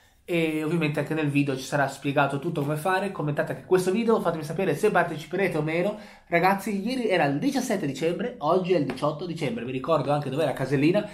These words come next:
Con la magia andiamo a usare il nostro caro, carissimo Aloe Dora. Uh, avrà funzionato?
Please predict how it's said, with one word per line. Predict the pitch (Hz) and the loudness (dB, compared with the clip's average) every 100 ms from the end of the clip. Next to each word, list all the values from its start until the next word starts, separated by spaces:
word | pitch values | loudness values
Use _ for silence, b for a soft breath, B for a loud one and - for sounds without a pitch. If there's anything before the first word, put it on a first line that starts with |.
| B - | B 2
Con | 311 277 | 4 6
la | 196 | 4
magia | 175 170 233 | 2 2 0
andiamo | 220 190 165 | 0 0 0
a | 160 | 0
usare | 151 156 185 208 | 2 4 4 2
il | 196 | 0
nostro | 170 151 170 | 0 -2 -6
caro, | - 165 131 | -2 0 0
carissimo | 139 147 156 196 196 208 | 0 -2 -2 0 0 2
Aloe | 262 294 285 | 4 4 4
Dora. | 302 202 147 - - _ _ _ _ _ | 2 0 -2 -6 -16 _ _ _ _ _
Uh, | 285 285 147 | -8 -8 -8
avrà | 131 165 180 | -6 -4 -4
funzionato? | 185 202 262 - 311 - - | -6 -4 -4 -4 -6 -8 -18